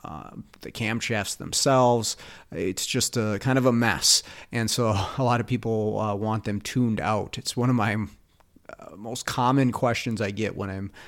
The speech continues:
programming at a shop. "Can you tune this out of my truck?" And I haven't got into that yet. I don't know that I will, but it's, uh, something that a lot of people are looking for because they know it causes a lot of issues.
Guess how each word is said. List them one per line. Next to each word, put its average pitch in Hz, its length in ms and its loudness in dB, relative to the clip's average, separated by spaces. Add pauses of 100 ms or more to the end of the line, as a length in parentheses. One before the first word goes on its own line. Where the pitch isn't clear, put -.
(140)
programming 107 520 0
at 92 80 -6
a 92 60 -4
shop. - 480 -2
"Can 117 160 -4
you 143 220 0
tune 147 320 0
this 131 180 -2
out 113 160 -2
of 110 60 -4
my 104 100 -4
truck?" 110 460 -4
And 101 200 -12 (300)
I - 60 -6
haven't 123 240 4
got 113 180 4
into 110 220 2
that 104 220 0
yet. 101 300 -2
I - 120 -6
don't 95 160 -6
know 98 140 -4
that 95 120 -4
I 95 80 -4
will, 110 320 2
but 113 340 4 (300)
it's, 131 240 2
uh, 117 260 6
something 143 380 6
that 120 120 4
a 110 40 6
lot 110 220 6
of 104 40 2
people 117 220 0
are 107 80 2
looking 107 340 -2
for 107 260 0
because 117 320 0
they 110 140 2
know 107 280 2
it - 80 -8
causes 98 340 -6
a 101 60 -10
lot 95 260 -8
of 92 80 -14
issues. - 560 -12